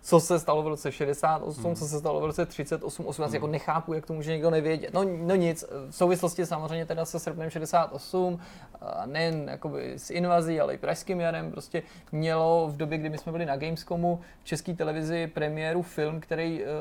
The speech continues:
Speaker 1: je slovenský, ale vznikal právě v koprodukci, č-, slovenský televize, slovenská televize, slovenský rozhlas, ale i Česká televize,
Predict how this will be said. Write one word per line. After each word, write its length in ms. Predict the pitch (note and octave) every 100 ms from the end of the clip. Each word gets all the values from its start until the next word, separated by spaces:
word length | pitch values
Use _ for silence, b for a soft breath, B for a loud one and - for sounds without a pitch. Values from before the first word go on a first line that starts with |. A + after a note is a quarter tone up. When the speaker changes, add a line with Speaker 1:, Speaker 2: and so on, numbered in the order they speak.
| D#3
Speaker 1:
je 460 | D#3 E3 C#3+ B2+ -
slovenský, 760 | - D3+ D3+ D#3+ - F3+ F#3+
ale 120 | F3+ D#3
vznikal 380 | D#3 D#3 D#3
právě 280 | D3 D3+ D#3+
v 60 | D#3
koprodukci, 800 | C3+ D#3 E3 E3 - F3 E3 D#3+
č-, 320 | - - D#3
slovenský 460 | C#3+ C#3+ D3 - D3+
televize, 420 | - D3+ D#3+ D#3
slovenská 400 | C#3+ D3+ D3+ D#3
televize, 300 | D3+ D3+ D3
slovenský 420 | C#3+ D3+ D3+ E3 D3+
rozhlas, 320 | D3 D3+ -
ale 160 | G#3 -
i 80 | E3
Česká 420 | D3+ - D#3 D3+
televize, 440 | D#3+ D#3 D3+ D#3